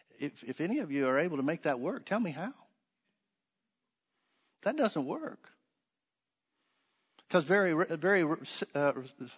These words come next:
very rarely, seldom, does God rain money down in some way. And certainly the money doesn't come from heaven. The money that we need is here on the earth. If God did give it to us from heaven, it would be counterfeit, and he's not a counterfeiter. So what we need is here on the earth.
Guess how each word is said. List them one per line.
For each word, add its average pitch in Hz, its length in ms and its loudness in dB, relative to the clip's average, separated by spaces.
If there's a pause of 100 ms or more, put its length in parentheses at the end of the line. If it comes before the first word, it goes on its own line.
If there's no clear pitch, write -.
(280)
very 160 260 2
rarely, 123 500 4
seldom, 175 520 2 (760)
does 143 160 2
God 156 280 8
rain 147 340 4
money 175 260 6
down 120 300 2
in 113 100 -2
some 117 260 0
way. 104 280 -4 (580)
And 151 80 2
certainly 170 400 4
the 139 220 2
money 160 300 6
doesn't 151 220 6
come 147 180 2
from 120 140 -2
heaven. 160 260 4
The 139 80 2
money 147 200 4
that 131 120 -2
we 131 100 0
need 196 140 0
is 139 120 -4
here 135 200 0
on 127 100 0
the 117 140 -2
earth. 160 300 -2
If - 120 -12
God 139 240 4
did 180 220 0
give 127 140 2
it 120 80 -6
to 127 140 0
us 120 60 -4
from 110 180 -12
heaven, 151 280 -2
it - 20 -2
would 110 140 -6
be 110 80 -6
counterfeit, 175 600 -8 (460)
and 127 80 -6
he's 123 160 -4
not 123 160 2
a 101 40 -6
counterfeiter. 160 640 -8 (540)
So - 140 2
what 196 200 4
we 160 100 2
need 233 220 2
is 147 100 -4
here 156 180 2
on 147 140 2
the 156 160 -2
earth. 277 240 -10